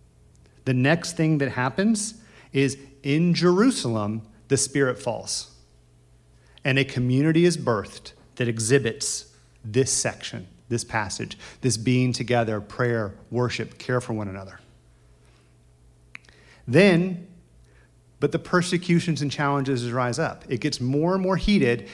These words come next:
It eventually ends with, this section ends in chapter seven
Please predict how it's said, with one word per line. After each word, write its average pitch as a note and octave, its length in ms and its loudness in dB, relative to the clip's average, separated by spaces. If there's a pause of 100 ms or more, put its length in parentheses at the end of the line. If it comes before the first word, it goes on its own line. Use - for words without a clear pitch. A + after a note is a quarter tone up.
It C3+ 80 2
eventually D#3+ 680 0
ends D#3 380 2
with, C#3 280 2
this C3+ 200 2
section D#3+ 340 -2
ends C3+ 220 0
in D3 100 0
chapter C3+ 320 -2
seven C#3 480 0